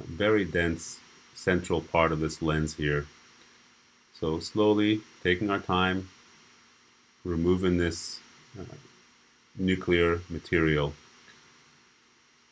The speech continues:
Very good. We see there is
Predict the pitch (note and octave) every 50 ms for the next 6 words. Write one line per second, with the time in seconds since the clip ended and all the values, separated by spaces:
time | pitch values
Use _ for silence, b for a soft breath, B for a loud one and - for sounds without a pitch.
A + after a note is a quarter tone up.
0 | _ _ _ _ _ _ _ _ _ _ _ _ _ _ _ - - _ _ _
1 | _ _ _ _ _ _ _ _ _ _ _ _ _ _ _ _ _ _ _ _
2 | - - F2+ F2 F2+ E2 E2 E2 D#2+ E2+ F2 F2 - E2 D#2+ D#2 - - F#2 F2+
3 | E2+ E2+ E2+ F2+ F#2 F2+ - -